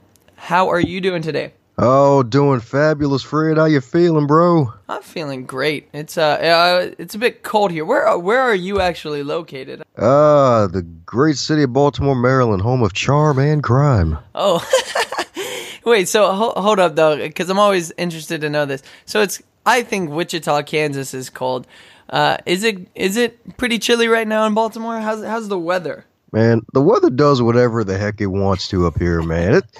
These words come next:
Speaker 2: it's November second. It's seventy degrees out here at the moment. <laughs>
Speaker 1: What?
Speaker 2: It,
Speaker 1: Oh
Speaker 2: it was
Speaker 1: my.
Speaker 2: seventy,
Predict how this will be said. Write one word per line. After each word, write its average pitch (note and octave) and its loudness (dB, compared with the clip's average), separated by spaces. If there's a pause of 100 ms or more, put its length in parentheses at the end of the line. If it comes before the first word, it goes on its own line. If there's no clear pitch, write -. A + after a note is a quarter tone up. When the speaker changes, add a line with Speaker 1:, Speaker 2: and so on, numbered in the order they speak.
(300)
Speaker 2:
it's - 0
November E3+ 2
second. D3 -2
It's D3 -2
seventy D3+ 0
degrees A#2+ 2
out A#2+ 2
here A#2+ 2
at A#2 -4
the A#2+ 0
moment. A#2+ 2
<laughs> - 0 (160)
Speaker 1:
What? B3 2 (840)
Speaker 2:
It, F3+ 0
Speaker 1:
Oh A3+ -18
Speaker 2:
it G4 4
was D#3 2
Speaker 1:
my. F#3 2
Speaker 2:
seventy, D#3 0